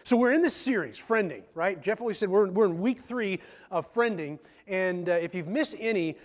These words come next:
these, these, these messages are kind of building on one another. And, and my hope is, is that we, coming out of this craziest year and a half, or now two years, pandemic thing,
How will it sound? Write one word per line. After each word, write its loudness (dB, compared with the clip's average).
these, -2
these, -4
these -8
messages -2
are -10
kind -4
of -8
building -2
on -6
one -8
another. -12
And, -4
and -8
my 4
hope 6
is, 2
is -2
that 4
we, 2
coming -2
out -2
of 0
this -6
craziest -4
year -4
and -2
a -6
half, -6
or -18
now -4
two -2
years, 0
pandemic 0
thing, 0